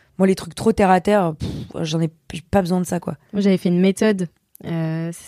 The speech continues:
Speaker 2: s'appelait le Libérer votre créativité,
Speaker 1: Ah,
Speaker 2: de
Speaker 1: euh,
Speaker 2: Julia Cameron.
Speaker 1: ouais. C'est
Speaker 2: Et
Speaker 1: le, le, le, le bouquin comme par magie, là. Enfin, le... c'est un peu le même genre de bouquin, je pense.
Speaker 2: Ah ouais ?
Speaker 1: Ouais.
Speaker 2: Et, euh, donc, euh, ça t'aide à devenir plus créatif, à débloquer l'artiste en toi, et cetera.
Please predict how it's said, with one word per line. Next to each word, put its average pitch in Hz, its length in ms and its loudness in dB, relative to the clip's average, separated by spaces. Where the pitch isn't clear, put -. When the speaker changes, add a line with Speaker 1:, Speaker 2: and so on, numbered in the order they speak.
Speaker 2:
s'appelait 170 240 -4
le 160 300 -4
Libérer 175 360 -2
votre 180 160 -2
créativité, 175 640 -8
Speaker 1:
Ah, 226 180 6
Speaker 2:
de 196 60 6
Speaker 1:
euh, 190 80 2
Speaker 2:
Julia 190 260 2
Cameron. 190 480 0
Speaker 1:
ouais. 196 260 -2
C'est - 140 0
Speaker 2:
Et 180 40 4
Speaker 1:
le, 190 320 4
le, 160 140 -2
le, 185 640 -2
le 196 140 2
bouquin 202 380 0
comme 196 220 0
par 208 160 2
magie, 226 240 0
là. 208 80 2
Enfin, 180 180 -2
le... 170 380 0
c'est - 140 -2
un 185 80 4
peu 196 100 0
le 214 60 2
même 196 160 0
genre 190 120 0
de 190 80 0
bouquin, 175 260 -2
je - 60 -8
pense. - 280 -10
Speaker 2:
Ah 208 140 2
ouais ? 220 240 0
Speaker 1:
Ouais. 175 260 2
Speaker 2:
Et, 180 220 2
euh, 165 180 2
donc, 175 280 -2
euh, 175 80 0
ça 165 160 0
t'aide 196 220 0
à - 40 0
devenir 170 460 0
plus - 180 -12
créatif, - 440 -4
à 170 80 2
débloquer 165 400 0
l'artiste - 340 -6
en 170 80 -2
toi, 170 320 0
et 160 100 -2
cetera. 156 420 -4